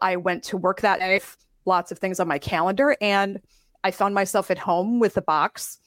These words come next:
you know, in early afternoon going, "Oh, so I guess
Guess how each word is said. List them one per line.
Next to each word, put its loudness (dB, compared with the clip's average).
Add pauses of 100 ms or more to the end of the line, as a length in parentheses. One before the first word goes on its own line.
(280)
you -2
know, 2 (240)
in 4
early 4
afternoon 0
going, 4
"Oh, 4
so 2
I 4
guess -2